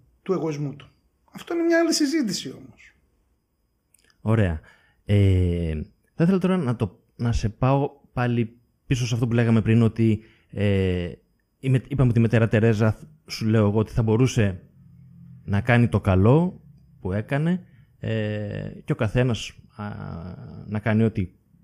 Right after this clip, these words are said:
Speaker 2: να προσφέρει ό,τι μπορεί να προσφέρει στην ανθρωπότητα, στους συνανθρώπους του, χωρίς την παράμετρο του Θεού. Τώρα θα ήθελα να σε ρωτήσω κάτι άλλο.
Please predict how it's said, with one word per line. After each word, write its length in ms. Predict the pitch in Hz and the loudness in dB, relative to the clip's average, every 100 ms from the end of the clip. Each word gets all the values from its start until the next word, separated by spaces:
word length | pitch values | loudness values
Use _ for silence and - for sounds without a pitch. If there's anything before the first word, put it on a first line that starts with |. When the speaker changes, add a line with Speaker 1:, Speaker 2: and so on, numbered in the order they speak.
| _ _ - | _ _ -14
Speaker 2:
να 100 | - | -8
προσφέρει 280 | 110 104 131 | -6 0 0
ό,τι 80 | 107 | 2
μπορεί 140 | 107 | 2
να 60 | 110 | 2
προσφέρει 260 | 98 107 104 | 0 0 0
στην 260 | - 92 | -2 -6
ανθρωπότητα, 560 | 92 90 85 101 131 143 | -6 -8 -6 -6 -6 -10
στους 200 | - 90 | -12 -6
συνανθρώπους 500 | 98 87 92 117 - | -4 -4 -6 -8 -4
του, 160 | 185 - - - - | -4 -4 -10 -20 -20
χωρίς 460 | - 156 180 - - _ _ _ _ | -2 2 2 -2 -8 _ _ _ _
την 100 | - | 0
παράμετρο 400 | 143 143 151 139 | 2 4 4 2
του 120 | 131 127 | 2 0
Θεού. 500 | 120 110 95 82 - _ _ _ - - _ | 0 0 0 -2 -10 _ _ _ -20 -20 _
Τώρα 140 | - 202 | -6 -2
θα 40 | |
ήθελα 140 | 208 208 | 0 0
να 40 | |
σε 80 | 165 | 0
ρωτήσω 200 | 151 170 | -2 -4
κάτι 260 | 165 160 123 | -6 -4 -2
άλλο. 360 | 123 95 87 | 0 -2 -4